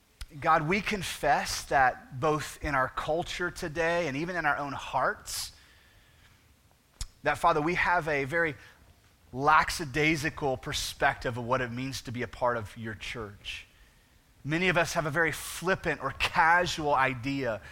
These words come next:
of what it means to be a, a part of the body of Christ. And today, God, you've spoken from your word. You've shown us that you have ordained, you have arranged, you have composed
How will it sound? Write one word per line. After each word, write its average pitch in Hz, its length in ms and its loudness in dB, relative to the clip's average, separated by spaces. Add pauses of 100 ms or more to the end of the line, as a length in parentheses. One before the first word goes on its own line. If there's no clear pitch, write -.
(180)
of 131 220 -2
what 139 180 2
it 127 80 -4
means 135 300 -6
to - 100 -10
be 131 140 -4
a, 127 100 -2 (220)
a - 40 2
part 160 280 4
of 127 80 -2
the 139 60 -4
body 135 400 4
of 123 160 -4
Christ. 147 600 0
And 139 160 -8
today, 160 540 2
God, 165 360 4
you've 135 140 -4
spoken 180 580 0
from 143 220 -6
your 127 100 -4
word. 131 560 -2 (2000)
You've 170 160 0
shown 190 420 4
us 165 220 4
that 123 140 -2
you 180 140 0
have 180 280 2
ordained, 160 760 0
you 160 140 -2
have 165 140 0 (240)
arranged, 156 800 4
you 175 80 4
have 156 160 2
composed 180 1040 2